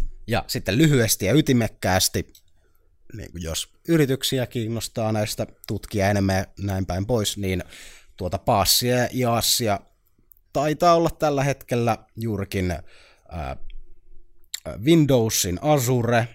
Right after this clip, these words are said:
on ainakin, ja sitten tuo Googlen App Engine, niin, niin ne on varmaan yksiä isoimmista, väittäisin paas-puolella, sit, elikkä tällä platformi-, platformia palveluna puolella. Ja sitten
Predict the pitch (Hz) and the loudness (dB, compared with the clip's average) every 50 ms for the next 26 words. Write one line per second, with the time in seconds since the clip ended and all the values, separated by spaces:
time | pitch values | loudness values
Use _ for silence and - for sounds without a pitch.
0 | - _ _ _ _ _ - 87 82 80 78 82 80 90 85 80 76 - - _ | -18 _ _ _ _ _ -10 -8 -6 -6 -8 -8 -6 -6 -6 -6 -8 -10 -16 _
1 | _ _ - - 87 85 101 107 92 - - 92 85 - 95 90 90 90 87 85 | _ _ -14 -6 -4 -2 -2 -2 -4 -4 -6 -6 -4 -2 -2 0 0 0 0 0
2 | 85 87 98 95 87 85 147 147 131 120 - - _ _ 110 101 98 - - - | -2 -2 -4 -4 -4 -2 0 0 0 0 -2 -4 _ _ -2 -2 -2 -4 -10 -6
3 | 92 90 85 90 82 78 85 85 82 82 - - - - _ _ _ - 82 76 | -4 -4 -4 -4 -4 -4 -4 -4 -4 -6 -8 -14 -20 -20 _ _ _ -10 -8 -6
4 | 76 76 78 80 80 73 78 82 82 - 80 80 78 73 80 80 - - 123 123 | -4 -4 -2 -2 -2 -2 -2 -4 -4 -4 -4 -6 -6 -6 -6 -8 -6 -6 -6 -6
5 | - - - - - 101 92 104 101 - 104 95 92 95 98 98 98 95 95 92 | -4 -2 -2 -2 0 -2 -2 -2 -4 -4 -6 -6 -6 -6 -4 -4 -4 -4 -4 -4
6 | 90 - - - 104 90 92 - _ _ _ _ - _ _ _ _ _ - 80 | -2 -4 -2 -2 -4 -6 -6 -10 _ _ _ _ -20 _ _ _ _ _ -12 -10
7 | 80 - _ - 64 76 98 95 - 135 123 117 - - - 107 95 90 90 90 | -10 -10 _ -12 -10 -10 -10 -6 -4 -2 -2 -2 -2 -4 -6 -4 -2 -2 0 0
8 | 87 90 90 82 78 - _ _ _ - - _ _ _ _ _ _ _ _ _ | 0 0 -2 -2 -4 -6 _ _ _ -20 -20 _ _ _ _ _ _ _ _ _
9 | - - 104 82 - _ _ _ _ 98 90 78 76 - - - - - - 69 | -6 -4 -4 -4 -6 _ _ _ _ -6 -4 -4 -6 -6 -8 -10 -10 -8 -12 -12
10 | 58 - - 135 120 - - - - 104 92 92 92 85 78 - - - 127 117 | -10 -4 0 0 0 0 -2 -4 -4 -2 -2 0 -2 -2 -4 -8 -10 -6 -6 -6
11 | - - - 110 98 98 95 95 92 - 92 87 85 87 92 85 85 85 82 - | -6 -6 -8 -6 -4 -4 -4 -4 -4 -4 -4 -4 -4 -6 -6 -8 -8 -8 -8 -8
12 | 87 85 85 90 92 92 92 85 - _ _ _ _ _ _ _ _ _ _ _ | -8 -6 -6 -6 -4 -6 -6 -8 -10 _ _ _ _ _ _ _ _ _ _ _
13 | _ _ _ _ _ _ _ _ _ - - - - 95 90 - 95 82 - _ | _ _ _ _ _ _ _ _ _ -18 -16 -12 -8 -8 -6 -6 -6 -8 -8 _
14 | 80 78 | -8 -8